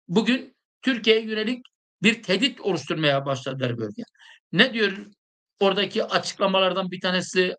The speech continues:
bağırıyor. "Siz bizi Esad'a sattınız. İsterseniz biz de sizi P K K yani P Y D'ye satalım." demek istiyor.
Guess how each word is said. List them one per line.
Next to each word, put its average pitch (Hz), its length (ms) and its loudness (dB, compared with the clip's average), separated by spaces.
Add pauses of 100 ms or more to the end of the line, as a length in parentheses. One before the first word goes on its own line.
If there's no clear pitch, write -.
bağırıyor. 180 520 2 (120)
"Siz 254 300 -2
bizi 208 200 -2
Esad'a 220 500 2
sattınız. 196 640 -4 (100)
İsterseniz 214 840 -2
biz 233 120 0
de 226 80 6
sizi 196 380 0 (500)
P 202 140 4
K 202 160 -2
K 208 120 2
yani 190 300 0
P 202 140 2
Y 214 140 2
D'ye 233 220 2 (100)
satalım." 175 720 0
demek 143 280 0
istiyor. 120 260 -4